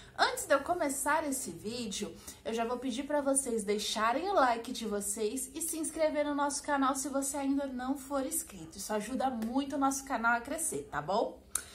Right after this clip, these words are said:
Vamos lá. Eu acho que o vídeo do desfraude é um vídeo bem importante.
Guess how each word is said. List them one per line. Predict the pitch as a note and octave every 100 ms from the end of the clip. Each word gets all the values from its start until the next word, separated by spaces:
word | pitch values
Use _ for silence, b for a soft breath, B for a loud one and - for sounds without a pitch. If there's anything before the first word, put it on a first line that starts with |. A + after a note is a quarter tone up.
| B B B
Vamos | A#3+ B3+ C#4+
lá. | G3+ - - B B B B B -
Eu | E4
acho | F4+ F#4+ D#4+
que | -
o | C4+
vídeo | A#3 D4+ E4+
do | C4
desfraude | G3 G3 - A#3 A#3 A#3+ G#3+ G3+
é |
um | A#3
vídeo | A#3 B3+ G#3+
bem | G3 A#3+ A#3+
importante. | B3+ C#4 C4 A3+ G3+ A3+ - - -